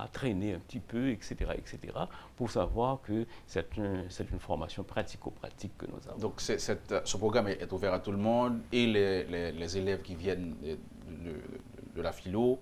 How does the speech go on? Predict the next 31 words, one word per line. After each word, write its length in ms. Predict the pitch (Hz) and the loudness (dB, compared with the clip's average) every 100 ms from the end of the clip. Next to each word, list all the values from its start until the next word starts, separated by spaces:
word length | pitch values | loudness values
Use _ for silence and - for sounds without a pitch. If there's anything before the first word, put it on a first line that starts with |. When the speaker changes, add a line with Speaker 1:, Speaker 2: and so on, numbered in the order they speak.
| - - | -4 -12
Speaker 2:
en 40 | |
fait, 140 | - | -12
qui 100 | - | -2
viennent 120 | 90 92 | 0 0
de 60 | |
terminer 340 | 90 92 95 87 | 2 2 2 2
leur 160 | 80 | 6
bac, 300 | 92 123 - - - - | 10 10 8 -6 -10 2
et 80 | 123 | 4
des 100 | 131 | 6
professionnels 600 | 101 98 98 95 104 104 | 4 2 4 4 4 2
qui 160 | 101 | -2
travaillent 240 | 92 90 85 | 2 4 4
déjà, 240 | 85 101 | 6 6
ou 100 | 104 107 | 6 4
ceux 140 | 147 | 2
qui 100 | 127 | 4
ont 120 | 107 | 4
déjà 280 | 104 101 120 | 4 10 10
une 100 | 104 | 10
petite 160 | 92 104 | 2 0
entreprise. 400 | 95 131 92 - - - | 2 2 0 -2 -10 2
Speaker 1:
Absolument. 720 | 117 107 - 104 85 92 98 - - - | 2 4 4 4 4 2 -2 -4 -14 4
Même 240 | 120 170 156 | 12 12 12
pour 160 | 139 | 8
les 100 | 113 | 10
retraités. 560 | 101 110 - 165 190 107 - - - - - - | 10 6 4 4 4 2 -4 -18 -20 -20 -6 10
Dernièrement, 480 | 131 123 113 117 131 | 12 12 10 8 6
j'ai 140 | 113 | 8
rencontré 580 | 104 104 107 101 - 113 | 6 6 0 -2 2 2
un, 320 | 90 85 90 | 4 2 -2